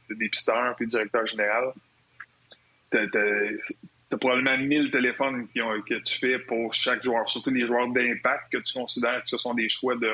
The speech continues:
haut niveau. T'sais, tu veux, tu veux essayer de trouver toutes les choses négatives sur ce joueur-là possible et toutes les choses positives aussi, mais pour être certain que tu te trompes pas, parce que tu, tu vois pas le côté joueur souvent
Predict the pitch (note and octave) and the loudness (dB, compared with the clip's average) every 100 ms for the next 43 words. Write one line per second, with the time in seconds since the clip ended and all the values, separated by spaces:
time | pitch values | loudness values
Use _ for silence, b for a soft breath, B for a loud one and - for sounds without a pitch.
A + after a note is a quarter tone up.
0 | - A#2+ A#2 A2 A2+ B2+ - B B B | 0 -2 -2 -4 -2 -2 -4 B B B
1 | B B B _ B2+ A#2+ A#2+ A#2+ A#2+ C3 | B B B _ 0 0 2 0 0 2
2 | B2+ B2 C#3 B2 B2+ C3 - - D#3 C#3 | 2 2 0 0 2 2 0 0 2 2
3 | B2 - C3+ C3 B2 B2+ B2 G#2+ C3+ B2+ | 2 2 2 2 0 0 2 2 0 0
4 | B2 - A#2 A2+ A2+ A#2 - B2+ G2+ C#3 | 0 0 0 2 2 0 0 0 2 0
5 | C#3 A#2+ - B2 C3 C3 - A#2+ - C3+ | 0 0 0 0 0 -2 -2 -4 -2 -2
6 | A2+ G#2+ D3+ B2+ A#2 B2 A#2 - C3 - | 0 0 0 0 0 0 0 0 -2 0
7 | C#3+ C3 - - A#2+ A2+ G#2+ B2+ A2+ G#2 | -2 -2 -12 -6 -2 -2 0 -2 0 -2
8 | - A2 - - - - _ _ _ - | -2 0 0 0 -2 -10 _ _ _ -2
9 | B2+ B2 B2+ B2 D#3 D3 - C#3 C3 C#3 | 0 2 2 4 2 2 2 2 2 2
10 | C#3 C3+ - _ - B2 B2 B2+ C3 C3+ | 2 0 -6 _ -6 -4 0 2 2 2
11 | B2 - - A#2+ B2+ C#3 | 2 2 0 0 0 0